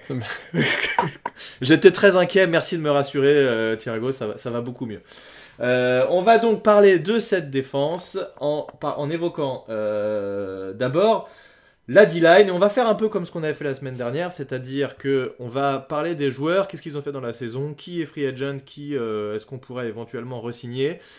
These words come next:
et, euh, et puis on citera peut-être aussi, puisque tu as fait, euh, tu as commencé à parler de, de cette free agency avec un article sur le blog, je vous le rappelle, euh,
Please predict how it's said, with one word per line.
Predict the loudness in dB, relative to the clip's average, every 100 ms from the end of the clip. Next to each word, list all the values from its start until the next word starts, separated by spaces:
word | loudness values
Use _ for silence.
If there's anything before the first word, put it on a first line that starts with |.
| _ -8
et, | -4 -2
euh, | -2 -2 -2 -2
et | -4
puis | -4
on | -4 -6 -10
citera | -12 -10 -6 -6
peut-être | -4 -6 -4
aussi, | -6 -8
puisque | -14 -14 -12
tu | -10 -8
as | -8
fait, | -4
euh, | -4 -2 -4 -6 -8
tu | -12
as |
commencé | -10 -10 -10 -10 -10
à |
parler | -10 -8 -6 -4
de, | -4 -8 -12 -20 -20 _ -16
de | -10
cette | -8
free | -4 -2
agency | 0 -2 -4 -2 0
avec | 0 0
un | -4
article | -4 -8
sur | -4 -2
le | 0
blog, | 0 0 -2 -8
je |
vous | -10
le | -10
rappelle, | -8 -8 -8
euh, | -8